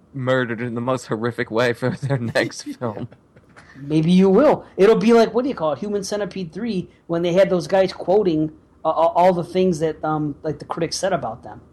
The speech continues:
Speaker 1: They're just, g-, yeah, they're just gonna have a, a one-person centipede. They're gonna make me shove
Speaker 3: <laughs>
Speaker 1: my head up my own <laughs> ass.
Speaker 2: Perfect. Perfect. Like Society. Like, I
Speaker 3: There
Speaker 2: got
Speaker 3: you go.
Speaker 1: Yes.
Speaker 2: pulled into,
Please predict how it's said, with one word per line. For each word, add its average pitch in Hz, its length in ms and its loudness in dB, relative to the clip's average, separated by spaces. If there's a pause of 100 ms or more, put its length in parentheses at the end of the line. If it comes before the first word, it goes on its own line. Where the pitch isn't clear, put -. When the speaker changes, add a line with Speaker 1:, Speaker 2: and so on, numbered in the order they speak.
Speaker 1:
They're 156 120 -2
just, 190 240 -4
g-, - 120 0
yeah, 143 240 2
they're 147 80 6
just 202 160 -4
gonna 185 160 0
have 165 180 2
a, 131 260 4
a 117 160 2
one-person 135 680 -2
centipede. 113 440 -4
They're 110 100 -2
gonna 117 160 -2
make 123 320 -4
me 117 120 -4
shove 117 540 -2 (180)
Speaker 3:
<laughs> 294 80 2
Speaker 1:
my 120 200 2
head 117 240 4
up 117 120 2
my 113 140 0
own 117 140 2
<laughs> 135 320 -2
ass. - 340 -12
Speaker 2:
Perfect. 160 540 -4
Perfect. - 400 -12
Like 139 120 -20
Society. 151 500 -8 (680)
Like, 131 160 -16
I 135 100 -8
Speaker 3:
There 170 100 2
Speaker 2:
got 175 60 4
Speaker 3:
you 160 100 0
go. - 80 -8
Speaker 1:
Yes. 139 200 2
Speaker 2:
pulled 156 260 -4
into, 160 260 -14